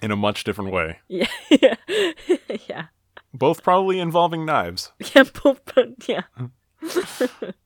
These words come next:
Speaker 1: So Liz continues that Bianca was jealous of her and even crying about it.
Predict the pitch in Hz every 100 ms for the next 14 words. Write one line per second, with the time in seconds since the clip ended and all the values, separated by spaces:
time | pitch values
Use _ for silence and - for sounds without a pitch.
0 | _ - 160 156 151 185 196 - 165 160
1 | 143 139 123 127 104 131 139 160 160 160
2 | 151 - 127 135 147 - 139 139 135 131
3 | 139 151 156 143 - 156 202 180 120 98
4 | 90 85 87